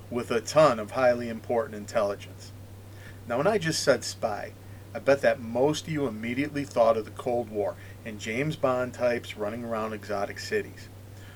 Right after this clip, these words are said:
Or maybe you even pictured spies behind enemy lines in either of the world wars. But I'm sure that if you stop to think for a second, you already knew that spying and intelligence gathering has gone on throughout human history.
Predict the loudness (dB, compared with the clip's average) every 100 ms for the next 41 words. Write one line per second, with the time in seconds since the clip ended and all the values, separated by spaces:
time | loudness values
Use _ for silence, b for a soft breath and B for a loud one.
0 | B 6 8 8 6 2 2 0 -2 -2
1 | -2 -4 -2 -2 -2 -10 -6 2 4 4
2 | 0 -6 -2 -2 2 0 0 -4 -2 -2
3 | -4 -8 -14 B B B -6 -4 -4 -4
4 | -6 -6 -4 -4 -2 0 0 -2 -12 -16
5 | -16 -16 B B B B -2 -2 -2 -2
6 | 0 2 2 2 0 -2 -8 -2 2 2
7 | 0 -8 -6 -4 -4 -4 -2 0 0 -2
8 | -2 -10 -12 -16 B B B 2 2 4
9 | 2 2 2 2 2 0 2 2 2 0
10 | 2 4 2 -2 -4 -8 -8 -8 4 6
11 | 6 2 -10 -6 -4 -4 -8 -12 -14 -16
12 | B B B 0 0 0 2 4 4 2
13 | 0 2 4 2 -4 -10 -10 -8 -8 -8
14 | -12